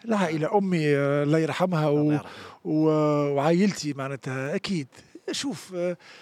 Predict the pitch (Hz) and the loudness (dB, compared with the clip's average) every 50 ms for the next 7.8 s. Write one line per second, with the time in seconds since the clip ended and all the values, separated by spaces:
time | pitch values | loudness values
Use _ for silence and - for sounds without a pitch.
0 | - - - - _ _ _ 202 - 101 101 101 101 98 98 98 95 95 - - | -20 -20 -20 -20 _ _ _ -14 -10 -8 -6 -6 -6 -6 -6 -6 -6 -8 -8 -10
1 | 98 101 104 104 107 - - 220 220 - 226 _ - - - - - - - - | -12 -14 -14 -14 -16 -16 -16 -18 -20 -20 -20 _ -20 -20 -20 -20 -20 -20 -20 -20
2 | - - - _ _ _ - - - - - - 156 151 131 151 160 - 330 294 | -20 -20 -20 _ _ _ -20 -20 -20 -20 -8 -6 -4 0 4 6 6 6 6 4
3 | - - 247 226 214 208 165 143 - - 185 202 190 - 247 240 202 202 196 202 | 2 -4 -2 -2 -2 0 0 -2 -2 -2 -4 -4 -6 -8 -6 -4 -4 -4 -4 -4
4 | 185 175 - - 208 - 226 220 208 - - 214 226 214 226 - - 202 190 175 | -6 -6 -6 -6 -12 -12 -12 -12 -14 -16 -14 -4 -2 -2 -2 -2 -4 0 0 0
5 | 180 - - 170 156 151 151 147 147 143 139 135 139 165 - 156 151 143 147 147 | 0 -2 -6 -8 -8 -8 -8 -10 -12 -12 -16 -18 -20 -14 -10 -6 -6 -6 -4 -4
6 | 147 147 143 143 143 139 131 127 131 127 _ - - - - _ _ _ - - | -4 -2 -2 -2 -2 -4 -6 -8 -10 -12 _ -20 -20 -20 -20 _ _ _ -20 -20
7 | _ - - - - - - - 65 64 65 67 67 69 71 71 | _ -20 -20 -18 -16 -16 -16 -16 -16 -18 -18 -18 -20 -20 -20 -20